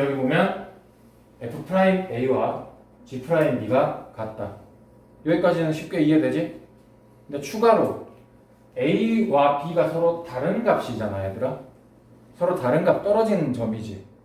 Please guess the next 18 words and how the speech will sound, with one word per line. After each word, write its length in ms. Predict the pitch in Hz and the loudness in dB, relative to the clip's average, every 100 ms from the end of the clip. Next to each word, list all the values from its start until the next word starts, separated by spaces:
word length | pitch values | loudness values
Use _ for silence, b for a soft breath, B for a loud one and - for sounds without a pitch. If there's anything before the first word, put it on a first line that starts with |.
| _ _ _ B B B | _ _ _ B B B
근데 200 | - 180 | -2 2
한 200 | 175 196 | 4 2
직선으로 460 | 214 220 220 185 147 | -2 -2 0 2 2
연결이 360 | 139 165 160 127 | 2 2 2 2
됐지. 460 | 147 147 107 101 - - _ _ _ _ _ - - | 0 -2 -8 -12 -14 -20 _ _ _ _ _ -20 -4
그러면 480 | 151 156 117 - - - - _ - - _ - | 0 2 0 -4 -12 -20 -20 _ -20 -20 _ -16
평균 1040 | - 190 190 185 185 208 214 214 202 - | -2 2 4 6 4 2 0 0 -4 -4
변화율 800 | 117 127 139 156 147 107 98 95 - - - - _ _ _ _ _ _ - - - - | -2 -2 0 0 0 0 -4 -8 -14 -20 -20 -20 _ _ _ _ _ _ -20 -20 -20 -10
구한 300 | - 131 131 | 0 2 2
거랑 460 | 113 107 101 123 - - - _ _ b b - - | 0 -2 -4 -6 -10 -18 -20 _ _ b b -20 -14
이 100 | 143 | 2
점에서의 640 | 202 185 165 151 143 139 - | 4 6 4 2 0 -2 -4
순간 680 | 190 185 180 180 202 196 | 0 0 2 4 4 4
변화율 380 | 151 147 147 135 | 0 0 0 0
두 120 | 127 | -4
개 160 | 127 139 | -6 -4
구한 260 | - 127 131 | -2 -2 0
거까지도 840 | 131 170 190 190 185 180 190 - | -2 -2 -2 0 0 0 0 -6